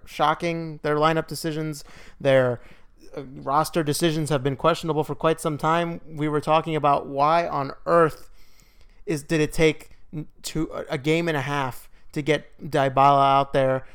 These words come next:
with a chance to create something. I, you know, I've heard all this nonsense about how, oh, Dybala and Messi play the same position.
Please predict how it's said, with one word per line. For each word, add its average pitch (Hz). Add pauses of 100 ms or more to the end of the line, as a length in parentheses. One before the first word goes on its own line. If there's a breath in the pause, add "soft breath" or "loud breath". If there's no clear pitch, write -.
(140 soft breath)
with 139
a 127
chance 143
to 147
create 135
something. 139
I, 147
you 185
know, 160
I've 165
heard 170
all 143
this 143
nonsense 135
about 123
how, 127
oh, 151
Dybala 143
and 127
Messi 135
play 143
the 123
same 143
position. 135